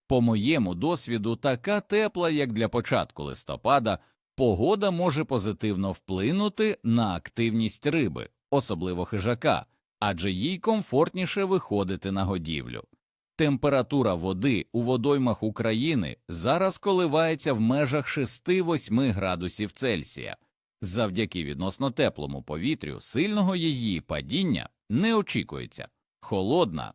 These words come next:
але ще не крижана вода змушує рибу бути менш рухливою і шукати глибші, стабільніші за температурою місця.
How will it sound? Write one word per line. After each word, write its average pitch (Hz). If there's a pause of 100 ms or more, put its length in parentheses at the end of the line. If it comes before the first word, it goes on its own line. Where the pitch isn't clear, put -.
(140)
але 107
ще 147
не 98
крижана 87
вода 123 (160)
змушує 95
рибу 180
бути 160
менш 110
рухливою 95 (300)
і 135
шукати 78
глибші, 165
стабільніші 127 (100)
за 143
температурою 82 (120)
місця. 98